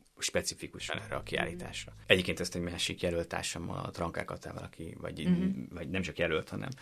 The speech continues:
Speaker 2: Hanem
Speaker 1: hanem
Speaker 2: díjazott.
Speaker 1: díj-, díjazott társammal együtt voltunk ugyanígy. Akkor egymás mellett voltunk két évvel
Speaker 2: Mhm.
Speaker 1: kiállítva, és,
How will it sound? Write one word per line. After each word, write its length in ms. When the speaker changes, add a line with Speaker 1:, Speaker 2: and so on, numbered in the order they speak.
Speaker 2:
Hanem 260
Speaker 1:
hanem 120
Speaker 2:
díjazott. 280
Speaker 1:
díj-, 340
díjazott 560
társammal 680
együtt 360
voltunk 380
ugyanígy. 360
Akkor 180
egymás 300
mellett 320
voltunk 360
két 220
évvel 400
Speaker 2:
Mhm. 100
Speaker 1:
kiállítva, 500
és, 160